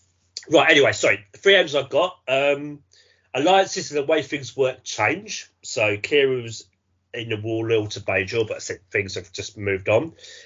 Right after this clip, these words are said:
As Oda says to Kira when she says, "Whoever I side with, I'm betraying someone," he replies, "As long as you don't betray yourself." So obviously stay true to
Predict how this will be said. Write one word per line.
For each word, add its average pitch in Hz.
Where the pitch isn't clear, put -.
As 123
Oda 185
says -
to -
Kira 123
when 135
she -
says, 120
"Whoever 143
I 131
side 123
with, 117
I'm 113
betraying 107
someone," 104
he 110
replies, 110
"As 104
long 123
as 117
you 127
don't 123
betray 107
yourself." 104
So -
obviously 101
stay 98
true 92
to 90